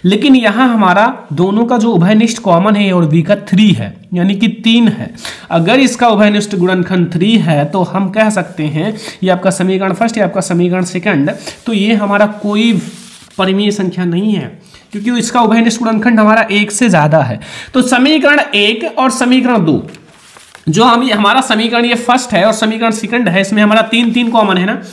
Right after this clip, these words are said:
दोनों में, तो देखो से हम कह सकते हैं कि ए और B का उभयनिष्ठ गुणनखंड थ्री है,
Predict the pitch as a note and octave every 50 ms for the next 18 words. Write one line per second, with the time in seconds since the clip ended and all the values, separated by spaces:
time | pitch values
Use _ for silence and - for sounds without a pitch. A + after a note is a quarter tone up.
0 | - - - - D#3 F3+ F3 E3+ E3+ G3 C4 - - - - - A#3 A#3 B3+ G#3
1 | D#3 G#2 - - - - - - - - - C#4 C#4 C#4 C#4 C4+ - C#4+ C#4+ C#4
2 | C4+ C#4 C4 C4 - - A3+ A3+ A#3+ C4 C4+ C4 C4+ B3+ - A#3+ C4 C4 C4 B3+
3 | B3+ B3 A3 B3 A#3 B3+ C4 B3 A3 A#3 A#3 A#3+ B3+ A#3+ G3+ G#3 A#3 A#3 A3+ G#3+
4 | B3+ B3 A#3+ A#3+ A3 G#3 A#3 G#3+ G3 B2 A2+